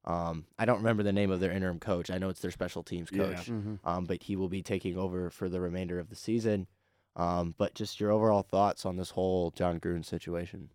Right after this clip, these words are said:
Speaker 2: Yeah, I mean, it's tough. It's tough to see 'cause, you know, obviously, y-, e-, everybody knows Gruden as, you know, uh, kinda like a staple of Monday Night Football. You know, his, you know, his coaching style as well as, you know, that kinda hard-nosed, go after and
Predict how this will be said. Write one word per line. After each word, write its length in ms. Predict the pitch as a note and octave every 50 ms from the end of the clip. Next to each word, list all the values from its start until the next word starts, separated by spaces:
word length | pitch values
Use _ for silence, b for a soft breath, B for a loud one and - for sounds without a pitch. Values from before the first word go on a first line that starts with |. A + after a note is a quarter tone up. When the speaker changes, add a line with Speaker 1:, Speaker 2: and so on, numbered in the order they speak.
| _ _
Speaker 2:
Yeah, 300 | - E3 F#3 D#3+ A#2+ G#2
I 80 | F2+ B2
mean, 320 | C#3 C#3+ C#3+ C3+ C3 - -
it's 240 | C#3+ - - - - _ _ _ _
tough. 320 | - - B2+ D3 A2+ - - -
It's 200 | F#2 F#2+ - -
tough 240 | - A2 A#2 A2+ -
to 80 | - G2
see 340 | - - G#2+ A#2 B2+ G2+ D#2+
'cause, 160 | D#2 E2 E2+
you 140 | F2 F2 F2+
know, 120 | F2+ F2
obviously, 540 | E2+ F2 F#2+ F2+ - - F#2+ F#2 F#2 F2 F2 -
y-, 200 | - D#2+ E2 E2+ - - - -
e-, 60 | F2+ - -
everybody 340 | F2+ F#2+ F#2+ F#2 G2 F#2+ F2
knows 280 | F2 F#2 F#2 F#2 F2
Gruden 420 | E2+ F2+ F#2 G2 G2 G#2 G2+ F#2+ F2
as, 280 | E2 E2+ E2+ E2 E2+
you 80 | F#2 F2
know, 160 | D#2 E2+ - b b b b b b b b
uh, 240 | F#2 F2+ F2+ F#2 F2
kinda 240 | - - G2 G#2 G#2
like 100 | F#2+ F2+
a 80 | F2+
staple 480 | F2 - - G#2 G#2+ G#2+ - - G2 G2
of 120 | F#2+ F2 - G#2+ _
Monday 200 | G2 G2+ G#2 G2+
Night 220 | G2+ G2 F#2+ F#2 - _ _ _ _
Football. 540 | A#2 A2+ G#2+ - A2 G#2+ A2 G#2+ G#2 G2 F#2
You 80 | F#2+
know, 160 | F2+ F#2 F#2+ F2+
his, 280 | F#2 F#2+ F2 - - -
you 120 | - D2+ F2+
know, 80 | E2
his 120 | D#2 D#2 -
coaching 380 | - - G#2+ G#2 - G2+ F#2
style 400 | - - G2+ G2+ G2+ G2 F2 b b b b b b b b
as 140 | G2+ F#2+ F2
well 300 | F#2+ G2 G#2 G#2 G#2 G2+
as, 100 | G2 F#2+
you 60 | F#2+
know, 120 | F#2+ F#2
that 200 | F2 F#2 F2+ F2+
kinda 200 | - G#2 F#2+ F2+
hard-nosed, 720 | E2+ F2 F#2+ F#2+ G2+ G2 F#2+ G2 G2 G2 G2 G2 F#2 F2
go 220 | - F#2+ F#2+ F#2+ F#2+
after 300 | F#2+ F#2+ F2+ - G2 F#2
and 120 | F2+ E2+